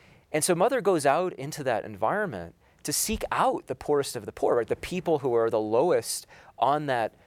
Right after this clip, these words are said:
social, uh, uh, hierarchy in order to fulfill the call of Jesus,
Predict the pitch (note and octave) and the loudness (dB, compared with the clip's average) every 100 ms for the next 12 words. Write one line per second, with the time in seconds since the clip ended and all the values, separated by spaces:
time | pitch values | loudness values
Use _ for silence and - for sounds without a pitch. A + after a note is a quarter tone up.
0 | - - D3 C#3 - B2 G2+ - A#2 G2 | -8 0 2 2 0 2 0 -2 -6 -6
1 | E2 - - G2+ F2 D#2+ - - - F3+ | -6 -10 -12 -12 -10 -12 -12 -2 0 2
2 | A#2 E2+ - C3+ E3+ - - - E3 E3+ | 0 -2 -4 -12 -12 -16 -16 -6 -4 0
3 | F3+ G#3 G3+ F#3 - C3+ B2+ - A2 F#2 | 2 0 -4 -8 -2 0 0 -2 -4 -4
4 | - A#2 D3 - - | -8 -6 -4 -4 -8